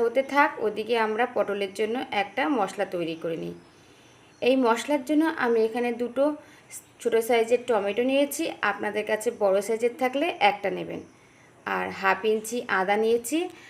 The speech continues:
আর ঝালের জন্য তিনটে কাঁচা লঙ্কা নিলাম। এরপর আমি একটা মিহি পেস্ট করে নেব। এদিকে পটলগুলো দেখুন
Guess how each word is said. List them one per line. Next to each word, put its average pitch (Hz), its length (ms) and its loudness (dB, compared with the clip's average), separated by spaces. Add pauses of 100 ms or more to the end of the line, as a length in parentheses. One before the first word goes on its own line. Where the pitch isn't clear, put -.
(180)
আর 196 240 2
ঝালের 196 380 2
জন্য 247 200 2 (140)
তিনটে 240 320 -2
কাঁচা 190 280 4
লঙ্কা 175 320 -2
নিলাম। 170 280 -6 (920)
এরপর 247 320 2
আমি 277 220 4
একটা 277 260 -2 (300)
মিহি 240 320 4
পেস্ট 226 380 2
করে 180 240 2
নেব। 156 200 -2 (1900)
এদিকে 262 420 4
পটলগুলো 240 560 4
দেখুন 262 320 2